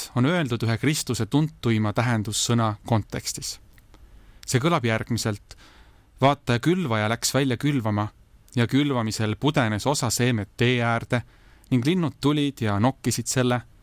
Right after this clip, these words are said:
aga osa kukkus kivisele maale, kus sel polnud palju mulda, ja see tärkas kohe, sest sel polnud sügavat mulda. Ent päikese tõustes see närtses ja kuivas ära, sest sel polnud juurt.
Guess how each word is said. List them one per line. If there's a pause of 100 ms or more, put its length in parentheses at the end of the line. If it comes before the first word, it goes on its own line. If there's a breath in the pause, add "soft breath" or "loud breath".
(420 soft breath)
aga
osa
kukkus
kivisele
maale, (460 soft breath)
kus
sel
polnud
palju
mulda, (440)
ja
see
tärkas
kohe, (480 soft breath)
sest
sel
polnud
sügavat
mulda. (680)
Ent
päikese
tõustes (140)
see
närtses
ja
kuivas
ära, (400 soft breath)
sest
sel
polnud
juurt.